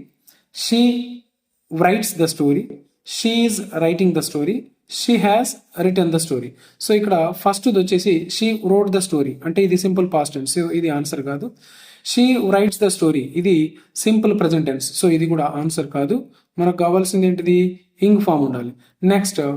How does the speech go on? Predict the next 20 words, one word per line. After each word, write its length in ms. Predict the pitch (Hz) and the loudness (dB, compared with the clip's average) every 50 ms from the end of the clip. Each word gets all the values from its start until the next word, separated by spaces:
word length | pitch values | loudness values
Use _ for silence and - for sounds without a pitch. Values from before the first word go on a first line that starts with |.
| 143 - _ _ _ _ _ _ - | -8 -10 _ _ _ _ _ _ -10
ఇక్కడ 420 | 170 160 - 175 160 147 147 - - - - _ _ _ _ _ _ _ _ _ _ _ _ _ _ _ _ - | -6 -2 0 2 2 2 0 -2 -6 -10 -16 _ _ _ _ _ _ _ _ _ _ _ _ _ _ _ _ -12
"She 320 | - - - - 240 247 247 247 220 | -10 -4 2 4 4 4 4 4 4
is 160 | 214 214 208 | 4 4 4
writing 380 | 185 185 180 175 175 180 180 175 | 4 2 2 2 2 0 0 0
the 100 | 165 160 160 - | 0 -2 -2 -2
story." 420 | 143 123 123 131 131 - - - | -2 -2 -2 -4 -8 -6 -2 0
So 180 | 175 156 147 147 - - _ _ _ _ - | 0 0 0 -4 -8 -14 _ _ _ _ -10
ఇక్కడ 500 | 185 - 202 185 165 160 165 185 202 196 - - _ _ _ _ - | -4 0 0 2 2 2 0 -2 -4 -6 -12 -20 _ _ _ _ -6
సింపుల్ 320 | - 208 196 196 214 208 | -2 -2 0 2 2 2
ప్రెజెంట్ 260 | 208 190 190 196 190 185 | 2 0 0 0 0 0
టెన్స్‌లో 300 | 196 196 185 196 196 190 | 0 0 0 0 0 -2
ఉంది 140 | 190 196 | -2 -2
కదా, 200 | 190 196 196 196 190 - - - 170 | -2 -2 -2 -4 -6 -10 -12 -4 0
is 380 | 175 190 202 214 220 214 226 262 | 2 2 4 2 2 2 0 0
writing. 680 | 285 285 262 - 165 175 180 165 156 156 143 123 123 127 - _ _ _ - | 0 -2 -2 -2 -2 0 0 0 0 0 -2 -4 -6 -6 -12 _ _ _ -4
ర-, 180 | 185 180 165 165 | -2 -2 -2 -2
కాబట్టి 560 | 170 180 170 165 165 160 160 143 143 143 143 _ - - | -2 -2 -2 -2 -2 -4 -4 -4 -4 -6 -8 _ -6 -2
ఆన్సర్ 320 | 156 165 180 185 185 160 | 0 0 0 0 0 -2
వచ్చేసి 580 | 156 143 - 156 151 - 160 139 135 135 135 - | -2 -2 -4 -4 -4 -2 -4 -4 -4 -6 -10 -6
ఏమవుతుంది? 720 | 151 156 160 165 165 160 160 165 165 180 240 285 277 - | -4 -4 -2 -2 -2 -2 -2 -2 0 2 2 2 2 -2